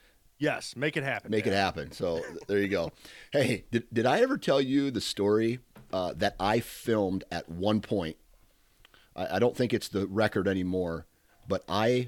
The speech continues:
Speaker 2: was the camera guy when, uh, a guy, um, uh, one of my old buddies, Todd Pregnance, uh, most people know him for d-, uh, for deer hunting, but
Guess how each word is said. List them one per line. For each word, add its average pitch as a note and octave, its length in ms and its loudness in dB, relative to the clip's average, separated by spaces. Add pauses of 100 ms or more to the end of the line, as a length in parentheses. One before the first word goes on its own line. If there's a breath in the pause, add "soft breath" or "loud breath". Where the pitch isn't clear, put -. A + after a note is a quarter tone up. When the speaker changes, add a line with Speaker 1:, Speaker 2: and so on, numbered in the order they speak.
Speaker 2:
was G2 220 0
the F#2 100 -2
camera G#2+ 440 -2
guy E2 460 -6 (720 soft breath)
when, F2+ 720 0 (320)
uh, E2 360 -10
a E2+ 100 -10
guy, F#2+ 540 -2 (400)
um, D#2 340 -12 (180)
uh, - 160 -16
one F2 140 -6
of F2+ 40 -2
my E2+ 140 -4
old E2+ 220 -4
buddies, E2 480 -4
Todd F#2+ 360 -4
Pregnance, D2+ 600 -6 (260)
uh, E2+ 100 -6
most F#2+ 240 0
people F#2 220 -2
know F2+ 160 -2
him E2+ 180 -2
for E2 140 -10
d-, C#2 260 -12
uh, D2+ 200 -8 (100)
for D#2+ 140 -8
deer F2 320 -4
hunting, C2+ 320 -10 (600 loud breath)
but F2+ 300 0